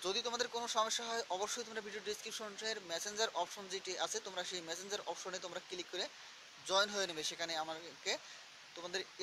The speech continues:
এই কাঙ্ক্ষিত টোকেন বা কোনগুলো আমার কাছে সেন্ড করতে পারবে খুব সহজে, ইজিলি ভাবে। আর আমি পেমেন্টগুলো তোমাদের সাথে সাথেই করে দেবো ইনশাল্লাহ, ওকে? আর কেউ মিস করবে না, আমি তোমাদের আবারও রিকোয়েস্ট করছি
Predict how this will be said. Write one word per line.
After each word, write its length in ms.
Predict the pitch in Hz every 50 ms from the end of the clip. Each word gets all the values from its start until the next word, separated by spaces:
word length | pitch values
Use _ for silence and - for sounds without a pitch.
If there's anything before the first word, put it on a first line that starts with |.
| 214
এই 100 | 233 226 190 143 - - - -
কাঙ্ক্ষিত 340 | 175 185 190 185 220 208 - 208 - -
টোকেন 280 | 202 190 - 208 208 208 196 190
বা 80 | 196 190 - -
কোনগুলো 360 | 196 202 196 180 196 190 190
আমার 140 | 180 175 170 180
কাছে 140 | 180 190
সেন্ড 240 | 180 - - 170 160 160
করতে 180 | 165 156 165 151
পারবে 160 | 156 147 147 143 - -
খুব 100 | 170 - -
সহজে, 280 | - 156 151 151 156 - - - 156
ইজিলি 220 | 151 160 160 151 139
ভাবে। 140 | 135 120 131 - - 131
আর 60 | 139 139 135
আমি 100 | 147 160 160 -
পেমেন্টগুলো 360 | 170 165 175 180 180 185 196 196 190
তোমাদের 220 | 190 180 180 202 - -
সাথে 160 | 175 160 165 - -
সাথেই 160 | 160 - - -
করে 120 | 170 156 151
দেবো 100 | 151 139
ইনশাল্লাহ, 400 | 135 131 - - 123 113 120 127 - - 170
ওকে? 140 | 180 247 170 123 - - - - - - - - - - 127
আর 80 | 131 127 - -
কেউ 240 | - 208 233 254 262
মিস 180 | 247 254 247 - - -
করবে 160 | 226 220 220
না, 60 | 208
আমি 120 | 202 208 214
তোমাদের 240 | 202 196 208 208 208
আবারও 220 | 196 196 208 208
রিকোয়েস্ট 280 | 208 196 190 196 - -
করছি 240 | 208 190 - -